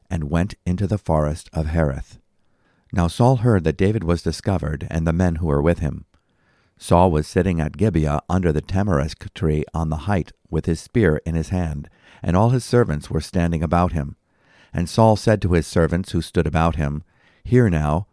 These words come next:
people of Benjamin, will the son of David give every one of you fields and vineyards?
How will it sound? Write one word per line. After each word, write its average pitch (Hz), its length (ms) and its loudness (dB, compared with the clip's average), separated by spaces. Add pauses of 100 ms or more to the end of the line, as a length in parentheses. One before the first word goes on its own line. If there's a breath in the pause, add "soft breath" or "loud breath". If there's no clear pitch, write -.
people 82 280 0
of 76 100 -2
Benjamin, 90 520 0 (280 loud breath)
will 127 120 0
the 139 120 0
son 123 180 -2
of 120 120 -2
David 104 340 2
give 101 200 0 (100)
every 98 220 2
one 90 200 0
of 101 140 -4
you 110 100 0
fields 95 520 0
and 107 180 -2
vineyards? 95 560 -2